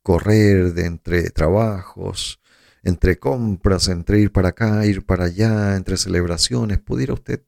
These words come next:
tomar un tiempo en el día de hoy y darse cuenta de lo corto que es la vida.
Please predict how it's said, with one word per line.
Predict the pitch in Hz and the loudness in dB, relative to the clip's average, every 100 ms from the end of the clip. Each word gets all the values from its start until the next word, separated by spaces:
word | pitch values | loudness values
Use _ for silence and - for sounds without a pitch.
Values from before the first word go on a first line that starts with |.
| _ | _
tomar | 127 127 143 | -6 -4 -4
un | 131 127 | -6 -4
tiempo | 123 98 - 87 | -2 -2 -2 -2
en | |
el | 85 85 | -2 -2
día | 113 110 | 0 2
de | |
hoy | 85 78 - _ _ _ _ _ - | 2 2 -2 _ _ _ _ _ -2
y | 95 | 2
darse | 101 107 117 | 2 2 0
cuenta | 98 73 65 87 | 0 -2 -2 -4
de | |
lo | 80 - | -4 -4
corto | 117 - 113 | -8 -6 -8
que | 117 | -6
es | 113 | -6
la | 107 | -8
vida. | 113 85 82 - | -8 -8 -10 -14